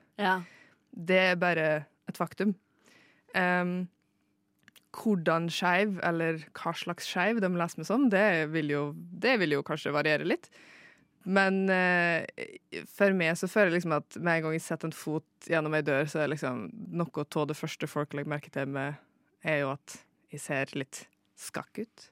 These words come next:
Speaker 1: <laughs>
Speaker 2: Eh, så jeg tenker jo liksom ikke helt på at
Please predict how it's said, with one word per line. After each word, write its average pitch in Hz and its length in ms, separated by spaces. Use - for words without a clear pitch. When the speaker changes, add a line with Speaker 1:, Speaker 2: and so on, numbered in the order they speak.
Speaker 1:
<laughs> - 400
Speaker 2:
Eh, 165 760
så - 160
jeg 202 480
tenker 226 360
jo 165 80
liksom 180 220
ikke 170 180
helt 160 200
på - 200
at - 300